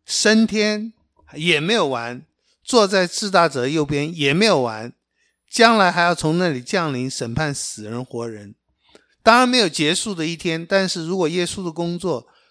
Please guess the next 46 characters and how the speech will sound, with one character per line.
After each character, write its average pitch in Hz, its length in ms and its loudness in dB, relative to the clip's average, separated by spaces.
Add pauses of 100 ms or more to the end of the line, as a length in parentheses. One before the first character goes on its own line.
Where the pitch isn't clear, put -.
(200)
断 214 340 4
不 175 220 -4
是 160 380 -6
在 139 500 -6 (1400)
死 - 480 -4
了 139 220 2
复 190 340 -4
活 139 240 -2
以 131 120 -6
后 131 160 -6
就 131 120 -8
结 117 240 -10
束， - 380 -10 (400)
还 - 220 -4
有 151 120 0
别 123 300 -10
的 131 160 -8
哈， 113 240 -14 (100)
包 151 140 -4
括 147 140 -6
在 147 160 -6
这 160 160 -8
里 120 120 -12
的 117 80 -16
写 123 280 -12
法。 104 240 -18 (280)
当 208 200 4
然 160 260 0 (320)
从 160 240 -4
神 165 260 -2
的 202 80 -2
眼 165 240 -2
里 135 140 -4
也 107 140 -14
是 123 360 -14 (240)
刹 196 300 0
那 156 220 -2
间 156 240 -6
就 151 120 -8
已 120 160 -10
经 117 240 -10
成 127 300 -10
全 123 180 -10
了 127 80 -8
一 139 140 -12
切， 139 380 -10